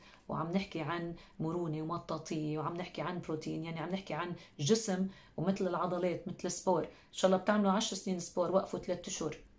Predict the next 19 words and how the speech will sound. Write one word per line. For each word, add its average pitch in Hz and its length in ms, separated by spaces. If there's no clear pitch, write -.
الترينر 196 500
تبعكم 196 540
ما 196 80
رح 214 160
يسمح 196 300
لكم 175 200
ترجعوا 180 300
تعملوا 180 280
الانتنسيتي 196 560
اللي 165 100
بتعملوها 170 500
قبل، 196 240
رح - 80
ترجعوا 196 420
تبلشوا 196 380
عن 208 120
جديد 190 300
بالتدرج، 190 800
تمارين، 196 560